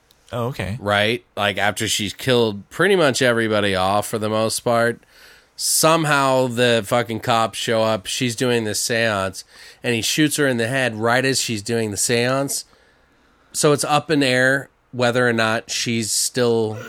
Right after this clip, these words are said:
Speaker 2: alive or not.
Speaker 1: Oh, yeah.
Speaker 2: Do you see what I'm saying?
Speaker 1: Yeah, yeah.
Speaker 2: So that the ki-, the, the old folks' home carries on.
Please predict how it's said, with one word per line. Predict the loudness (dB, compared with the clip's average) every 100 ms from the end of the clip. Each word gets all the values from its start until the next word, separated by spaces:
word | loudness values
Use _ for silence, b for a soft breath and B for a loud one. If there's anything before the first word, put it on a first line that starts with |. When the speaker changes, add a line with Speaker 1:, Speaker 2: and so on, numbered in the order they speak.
| -12 -6
Speaker 2:
alive | -2 0 2 0
or | -2
not. | -2 -4 -4 -8 -16 _ _ -6
Speaker 1:
Oh, | -4 -2 -2
yeah. | -4 -4 -4 -6 -4
Speaker 2:
Do |
you | -2
see | 0
what | 0
I'm | 0
saying? | 2 2 2 0
Speaker 1:
Yeah, | -2 0 0
yeah. | -2 0
Speaker 2:
So | 2
that | 2 0
the | -2
ki-, | -4 -8 -6
the, | -2 0
the | -2 -2
old | 2 2 2
folks' | 2 2 0
home | -2 -2 -4
carries | -2 -2 -2 -2 -2
on. | -2 -2 -4 -8